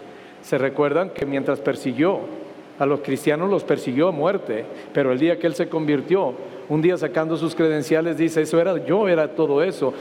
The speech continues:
pero eso lo tengo por basura, eso lo he dejado atrás, eso dejó de ser mi prioridad en la vida, hoy tengo otra prioridad". Hoy mi prioridad es conocer a Jesucristo y cualquier cosa que se compita con Él o que se anteponga con Él, para mí no tiene futuro.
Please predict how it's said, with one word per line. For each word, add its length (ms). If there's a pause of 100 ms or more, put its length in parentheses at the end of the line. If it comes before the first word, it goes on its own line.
(140)
pero 200
eso 280 (280)
lo 120
tengo 400
por 220
basura, 460
eso 280
lo 140
he 60
dejado 280
atrás, 360
eso 280
dejó 280
de 140
ser 300 (200)
mi 140
prioridad 520
en 120
la 80
vida, 320 (180)
hoy 240
tengo 340
otra 200
prioridad". 640 (340)
Hoy 140
mi 140
prioridad 420
es 100
conocer 440
a 60
Jesucristo 680 (180)
y 80
cualquier 380
cosa 320
que 540
se 200
compita 560
con 200
Él 220
o 160
que 120
se 100
anteponga 480
con 160
Él, 140
para 240
mí 180
no 180
tiene 380
futuro. 520